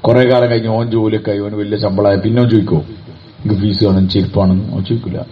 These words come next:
അവൻ സ്വന്തം നിരാശ്രയനായി, ഉപ്പാന്റെ ആവശ്യമില്ലാതായി. എന്നുവെച്ചാ ഉപ്പാന്റെ ആ സംഗതി ഒന്നും എനിക്ക് വേണ്ട, ഇനിയിപ്പൊ ഞാൻ തന്നെ അധ്വാനിക്കാനായി.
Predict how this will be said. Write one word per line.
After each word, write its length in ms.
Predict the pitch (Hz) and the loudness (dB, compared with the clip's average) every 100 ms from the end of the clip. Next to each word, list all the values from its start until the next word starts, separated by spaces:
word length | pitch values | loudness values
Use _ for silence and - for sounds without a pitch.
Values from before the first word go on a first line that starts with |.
| - | -2
അവൻ 480 | 123 135 156 120 - | 2 4 4 2 0
സ്വന്തം 400 | 135 120 131 127 | 0 0 2 2
നിരാശ്രയനായി, 720 | 107 107 - 110 104 85 76 | 4 2 0 0 0 0 -4
ഉപ്പാന്റെ 1900 | 80 - - 175 - - - - - - - - - - - - 107 110 98 | -10 -14 -18 -18 -18 -20 -20 -20 -20 -20 -20 -20 -20 -20 -20 -4 0 2 4
ആവശ്യമില്ലാതായി. 680 | 95 98 101 92 87 78 | 2 2 0 2 2 0
എന്നുവെച്ചാ 300 | 73 98 101 | -2 -2 0
ഉപ്പാന്റെ 580 | 117 - 120 117 123 - - | 0 2 2 2 0 0 -2
ആ 200 | 110 110 | -2 -2
സംഗതി 320 | 104 104 104 | -4 -4 -4
ഒന്നും 120 | 101 | -4
എനിക്ക് 160 | 98 92 | -4 -2
വേണ്ട, 320 | 85 76 76 - - - - - - - | 0 -2 -4 -8 -14 -18 -20 -20 -16 -6
ഇനിയിപ്പൊ 300 | 98 92 101 | -2 0 2
ഞാൻ 340 | 95 95 104 | 2 2 2
തന്നെ 140 | 101 87 | 0 -2
അധ്വാനിക്കാനായി. 640 | 76 90 80 - - - | 0 -2 -2 -6 -10 -14